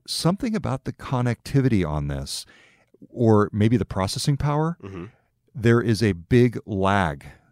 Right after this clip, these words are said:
Speaker 2: Oh.
Speaker 1: oftentimes when I'm on the Echo Spot
Speaker 2: Wow.
Speaker 1: on the video conference. So my mom or dad will talk, I'll see their, their lips move, and then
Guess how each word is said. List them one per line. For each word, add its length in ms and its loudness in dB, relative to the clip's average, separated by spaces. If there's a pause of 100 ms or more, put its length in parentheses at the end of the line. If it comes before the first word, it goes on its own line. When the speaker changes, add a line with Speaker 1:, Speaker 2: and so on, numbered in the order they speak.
(240)
Speaker 2:
Oh. 360 0
Speaker 1:
oftentimes 1040 0
when 540 0 (240)
I'm 280 0
on 380 0
the 140 -4
Echo 260 -2
Spot 420 2
Speaker 2:
Wow. 300 4
Speaker 1:
on 240 4
the 80 4
video 320 4
conference. 340 -4
So 220 4 (440)
my 100 0
mom 240 4
or 60 6
dad 240 6
will 100 -2
talk, 420 -2
I'll 120 -4
see 220 2
their, 320 4
their 180 2
lips 220 0
move, 260 6
and 200 2
then 280 2